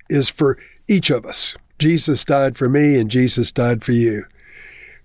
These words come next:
God sent his only Son, Jesus, who lived a sinless life for you and I. He shed his precious blood on that cross at Calvary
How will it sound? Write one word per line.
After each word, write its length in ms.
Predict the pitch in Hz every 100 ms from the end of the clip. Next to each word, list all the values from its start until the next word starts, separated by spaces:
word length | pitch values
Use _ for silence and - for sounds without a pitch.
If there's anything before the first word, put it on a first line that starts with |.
| -
God 400 | 160 175 185 170 - _ _ _ -
sent 260 | - 180
his 140 | 156 135
only 400 | 160 196 202 185
Son, 480 | - 165 131 110 - _ -
Jesus, 640 | 147 135 - - - - - - _ - _ - -
who 120 | 175
lived 280 | 185 170 147
a 80 |
sinless 800 | 131 - 202 208 220 202 202 -
life 580 | 147 139 120 110 - - - -
for 100 | 131
you 240 | 143 147
and 100 | 131
I. 300 | 113 110 113 - - - - - -
He 140 | - 190
shed 340 | - 202 185
his 180 | 156 143
precious 600 | - 185 185 - 185 -
blood 520 | - 143 139 107 101 -
on 140 | 135 131
that 220 | 120 -
cross 400 | 151 131 120 -
at 100 | -
Calvary 560 | 139 127 131 147 139